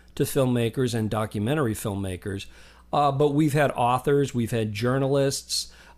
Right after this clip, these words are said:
Um, uh, y-, um, I, we had some, um, I, I like having shows where I talk to people behind the scenes. I've had some, what I think to be really fun conversations with, um, a sound engineer. In fact, an Academy Award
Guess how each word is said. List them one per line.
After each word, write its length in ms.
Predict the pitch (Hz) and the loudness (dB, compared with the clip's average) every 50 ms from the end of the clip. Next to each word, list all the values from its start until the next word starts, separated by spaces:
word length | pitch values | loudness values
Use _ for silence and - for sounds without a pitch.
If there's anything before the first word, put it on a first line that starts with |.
| - - | -8 -4
Um, 640 | 120 113 113 110 110 107 107 107 107 104 101 101 107 - - - - - - - - - - - | -4 -2 0 0 0 0 0 0 0 0 -2 -2 -4 -8 -12 -14 -14 -16 -20 -20 -20 -20 -20 -12
uh, 260 | - - - - - | -8 -6 -6 -4 -6
y-, 200 | 101 101 98 - - - | -6 -8 -10 -8 -6 -4
um, 300 | 117 110 107 110 110 - - - - - - | -4 -4 -4 -6 -8 -10 -16 -20 -20 -10 -6
I, 140 | - 107 107 | -4 -2 -2
we 300 | 113 117 110 107 110 98 | -2 -2 -2 0 0 0
had 260 | 107 117 110 107 - | 0 0 0 0 0
some, 340 | - - 120 110 104 101 98 | 0 0 0 0 0 0 -2
um, 320 | 98 95 98 98 98 110 - | -2 -2 -4 -4 -6 -6 -8
I, 80 | 123 117 113 - - | -8 -10 -8 -6 -6
I 20 | 107 | -4
like 360 | 98 98 104 110 123 120 - | -2 -2 0 0 0 0 0
having 300 | 131 127 123 123 117 113 | 0 0 0 0 -2 -2
shows 440 | 113 - - 123 120 123 127 131 - | -2 -2 0 0 0 0 0 -2 -2
where 120 | 120 113 | -4 -4
I 60 | 104 | -4
talk 240 | - - 117 104 - | -4 -4 -4 -4 -6
to 80 | - - | -8 -8
people 280 | - 123 110 - 110 | -6 -6 -6 -4 -6
behind 440 | 98 98 85 - 107 107 113 117 117 | -6 -6 -8 -6 -4 -2 -2 0 -2
the 60 | 113 | -2
scenes. 480 | - - 120 110 113 120 135 156 143 113 | -4 -4 -2 0 0 2 0 0 0 -2
I've 140 | 95 95 95 | -4 -4 -4
had 200 | 107 101 101 - | -6 -6 -4 -4
some, 300 | - - 101 98 98 98 | -4 -4 -4 -4 -6 -6
what 120 | 95 92 | -6 -4
I 120 | 92 107 | -4 -4
think 300 | 110 - - 120 117 110 | -4 -4 -4 -4 -4 -4
to 80 | - 117 | -6 -6
be 320 | 104 113 110 110 104 - - - - - - - - | -4 -2 -2 -2 -2 -4 -6 -12 -20 -20 -18 -10 -6
really 400 | 101 107 117 123 127 123 120 117 | -2 2 4 4 6 6 4 2
fun 300 | - - 131 127 127 123 | 2 0 0 2 0 0
conversations 1000 | - 131 131 127 123 120 120 - - 139 127 127 123 - - 131 127 123 113 123 | 0 -2 -2 -2 -2 -2 -4 -2 0 0 2 2 2 0 0 0 0 0 0 0
with, 420 | 123 120 117 117 113 110 113 - - - - - - - - | 0 2 4 4 2 0 -2 -8 -16 -20 -20 -20 -20 -12 -8
um, 360 | 123 113 110 107 107 107 110 - | -4 -2 -2 0 -2 -2 -4 -4
a 60 | - | -6
sound 380 | - - - 120 127 131 135 139 | -2 0 0 2 2 2 4 4
engineer. 600 | 147 151 147 143 160 160 165 175 202 240 247 - - - - - - - - | 4 4 4 4 4 4 4 2 2 0 -2 -4 -10 -18 -20 -20 -12 -8 -6
In 60 | 123 | -2
fact, 200 | 107 127 120 - | 0 0 0 0
an 80 | 117 110 | 0 -2
Academy 420 | 107 - - 139 135 135 131 131 | -2 0 0 2 2 2 4 4
Award 540 | 131 123 123 127 135 147 160 165 156 160 | 4 4 4 6 6 6 6 4 2 -2